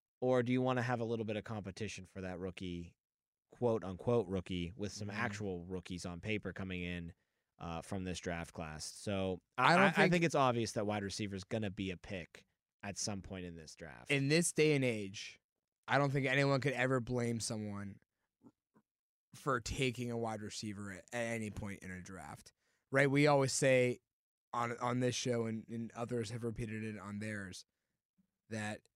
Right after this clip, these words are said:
Speaker 2: it's never a bad idea to re-, to continue to, to stockpile your offensive line,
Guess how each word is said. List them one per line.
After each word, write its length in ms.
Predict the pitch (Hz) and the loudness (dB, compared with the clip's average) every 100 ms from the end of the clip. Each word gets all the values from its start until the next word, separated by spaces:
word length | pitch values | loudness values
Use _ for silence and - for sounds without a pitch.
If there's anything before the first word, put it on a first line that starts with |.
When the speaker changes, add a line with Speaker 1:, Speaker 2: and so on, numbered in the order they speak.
| - | -6
Speaker 2:
it's 120 | 127 | 4
never 220 | 185 185 | 6 6
a 80 | 185 | 6
bad 180 | 170 175 | 8 8
idea 300 | 170 160 160 | 8 6 6
to 100 | 139 | 6
re-, 220 | 127 135 123 | 4 2 0
to 200 | 147 123 | 2 2
continue 540 | 120 131 120 151 143 135 | 2 -2 2 4 4 4
to, 240 | 135 123 | 4 2
to 420 | 110 135 120 113 | 2 4 4 2
stockpile 720 | 87 - 143 135 131 143 131 127 | 0 4 6 6 4 4 6 6
your 140 | 120 | 4
offensive 460 | 117 110 117 107 95 | 0 -2 -4 -6 -8
line, 320 | 98 85 - | -10 -14 -18